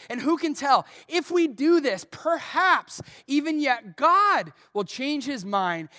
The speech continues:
and hold back his fierce anger from destroying us."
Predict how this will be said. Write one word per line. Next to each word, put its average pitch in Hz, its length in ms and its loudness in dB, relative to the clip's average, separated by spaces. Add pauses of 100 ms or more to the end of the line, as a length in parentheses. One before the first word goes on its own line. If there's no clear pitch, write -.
(160)
and 190 100 -12
hold 240 520 -2 (180)
back 185 380 -2 (120)
his 185 200 -10
fierce 208 560 -12 (300)
anger 175 500 -10 (220)
from 160 180 -14
destroying 123 600 -18
us." - 340 -20